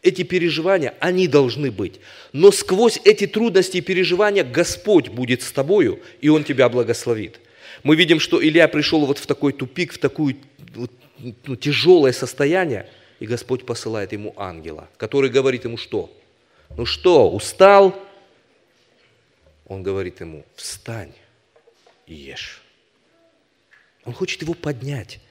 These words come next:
Уставшего нужно поднять, братья и сестры. Поэтому вот для нас с вами,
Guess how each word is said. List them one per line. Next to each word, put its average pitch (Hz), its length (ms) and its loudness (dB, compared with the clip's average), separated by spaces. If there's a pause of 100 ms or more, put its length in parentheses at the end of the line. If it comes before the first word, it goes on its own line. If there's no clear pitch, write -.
(360)
Уставшего 185 1080 2
нужно 175 380 0
поднять, 165 800 -2 (120)
братья - 280 -10
и 98 40 -10
сестры. - 380 -16 (420)
Поэтому 170 760 4
вот 135 260 -8
для 120 180 2
нас 170 220 -2
с - 80 -10
вами, 98 360 -4